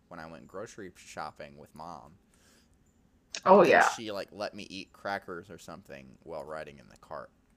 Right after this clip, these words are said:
Speaker 2: That's what I'm saying.
Speaker 1: And even back then, I knew it was wrong. Um,
Speaker 2: But what about, like, at a restaurant? Then you pay at the end.
Speaker 1: That's,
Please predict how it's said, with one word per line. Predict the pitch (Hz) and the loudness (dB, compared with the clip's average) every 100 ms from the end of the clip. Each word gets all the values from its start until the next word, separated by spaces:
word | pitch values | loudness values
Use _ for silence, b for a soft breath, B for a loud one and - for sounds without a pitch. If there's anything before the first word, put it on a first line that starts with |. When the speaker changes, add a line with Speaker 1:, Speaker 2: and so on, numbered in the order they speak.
| - | -4
Speaker 2:
That's | - - | -4 0
what | 156 | 2
I'm | 160 | 4
saying. | - 247 277 - - - _ _ - _ | 4 4 4 -2 -10 -20 _ _ -20 _
Speaker 1:
And | 104 107 | -8 -8
even | 117 120 | -8 -8
back | 98 95 | -6 -6
then, | 90 87 78 | -8 -14 -14
I | |
knew | 76 78 | -18 -18
it | 69 | -18
was | 62 - | -20 -18
wrong. | 78 69 - _ _ _ _ _ - _ - - _ _ - _ _ _ | -16 -16 -20 _ _ _ _ _ -20 _ -20 -20 _ _ -20 _ _ _
Um, | 80 82 78 73 69 | -16 -12 -12 -12 0
Speaker 2:
But | 247 247 | 4 12
what | 285 | 12
about, | 285 302 269 | 12 12 12
like, | 262 | 12
at | 233 | 12
a | 202 | 12
restaurant? | 196 214 - 156 147 127 - _ | 12 10 6 8 8 4 0 _
Then | - 165 | 4 6
you | 170 170 175 - - - | 8 8 8 6 2 6
pay | 185 185 | 10 10
at | 175 | 10
the | 151 | 6
end. | - 196 - | 6 6 4
Speaker 1:
That's, | 123 127 - - - | -2 -4 -8 -10 -12